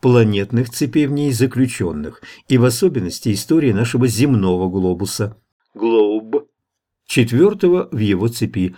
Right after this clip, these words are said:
Все последующие параграфы в этом томе касаются только эволюции Земли и на Земле. Что касается до последней, то утверждается странное положение.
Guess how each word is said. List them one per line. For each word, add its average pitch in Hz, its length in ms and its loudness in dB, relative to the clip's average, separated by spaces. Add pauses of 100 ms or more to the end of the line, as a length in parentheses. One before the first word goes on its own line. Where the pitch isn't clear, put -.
(140)
Все 180 280 0
последующие 104 840 -2
параграфы 143 520 0
в 95 80 0
этом 95 260 -2
томе 170 260 0
касаются 131 600 0
только 120 540 0 (260)
эволюции 104 840 0
Земли 98 460 0
и 151 360 -4
на 107 280 -2
Земле. 104 580 -4 (480)
Что - 240 0
касается 131 520 0
до 123 100 2
последней, 135 540 0
то 110 160 0
утверждается 107 680 0
странное 80 540 -4
положение. 85 600 -8